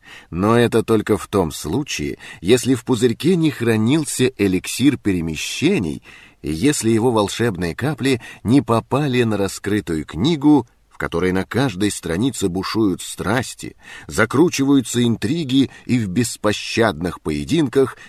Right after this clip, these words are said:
звенят клинки и шпаги. А уж если в момент падения пузырька рядом оказался Брысь со своей дружной командой,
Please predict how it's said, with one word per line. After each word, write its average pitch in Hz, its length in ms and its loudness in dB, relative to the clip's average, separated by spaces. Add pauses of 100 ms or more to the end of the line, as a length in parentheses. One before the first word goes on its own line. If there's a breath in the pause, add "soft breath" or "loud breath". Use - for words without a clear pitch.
звенят 92 540 0
клинки 92 720 -2
и 90 80 -4
шпаги. - 640 -4 (760)
А - 140 -8
уж 82 180 -6
если 98 360 0
в 90 100 -2
момент 98 380 0
падения 98 440 0
пузырька 87 520 -2
рядом 98 340 0
оказался 87 560 -4
Брысь 110 680 -2 (200 loud breath)
со 123 180 2
своей 120 400 4
дружной 101 480 0
командой, 85 640 -2